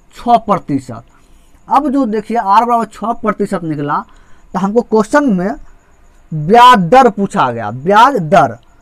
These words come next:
तो ब्याज दर पूछा गया, ब्याज दर जब पूछा गया,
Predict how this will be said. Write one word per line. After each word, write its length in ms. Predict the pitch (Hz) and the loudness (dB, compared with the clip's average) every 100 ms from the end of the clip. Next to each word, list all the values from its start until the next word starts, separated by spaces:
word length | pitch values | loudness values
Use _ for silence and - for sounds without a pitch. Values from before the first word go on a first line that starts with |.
| _ _ _ _ _ - | _ _ _ _ _ -10
तो 60 | 196 | -8
ब्याज 380 | 156 214 233 | -2 2 2
दर 220 | 208 233 226 | 2 0 -2
पूछा 420 | 226 220 247 185 | -4 0 2 2
गया, 360 | 151 147 196 320 _ _ _ _ - _ - | 2 -2 -4 -6 _ _ _ _ -20 _ -14
ब्याज 400 | 151 143 190 247 | -6 2 4 4
दर 140 | 240 254 | 4 2
जब 140 | 240 | 0
पूछा 400 | 214 208 226 226 | -2 -4 0 0
गया, 340 | 165 151 180 | 0 -4 -6